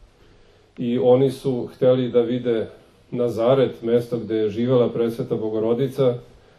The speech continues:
i, e, došavši tamo, odseli su u kući jedne Jevrejke.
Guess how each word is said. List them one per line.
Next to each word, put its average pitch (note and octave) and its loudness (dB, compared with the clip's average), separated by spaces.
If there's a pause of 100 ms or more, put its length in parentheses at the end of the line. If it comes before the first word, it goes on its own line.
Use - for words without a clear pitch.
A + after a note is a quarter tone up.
(600)
i, B2 -2 (200)
e, - -20 (380)
došavši A#2+ 2
tamo, B2+ 2 (360)
odseli B2+ 0
su A2+ -6 (360)
u C3+ -6
kući B2+ -4
jedne A#2+ 0
Jevrejke. A2+ -2